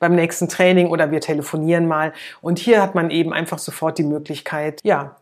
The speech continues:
quasi miteinander, äh, äh, zu sprechen und eben vielleicht auch gemeinsam zu planen. Ein Vorteil oder noch ein zusätzlicher Vorteil des Präsenzelternabends, ähm, den ich eben ganz spannend finde, ist,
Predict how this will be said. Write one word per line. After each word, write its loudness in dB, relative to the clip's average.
quasi 0
miteinander, 0
äh, -2
äh, -10
zu -6
sprechen 2
und 0
eben -2
vielleicht -4
auch -6
gemeinsam -6
zu -10
planen. -8
Ein 6
Vorteil 4
oder 4
noch 4
ein 0
zusätzlicher -2
Vorteil 0
des -4
Präsenzelternabends, -2
ähm, -4
den -2
ich -2
eben 2
ganz -2
spannend 0
finde, 0
ist, -2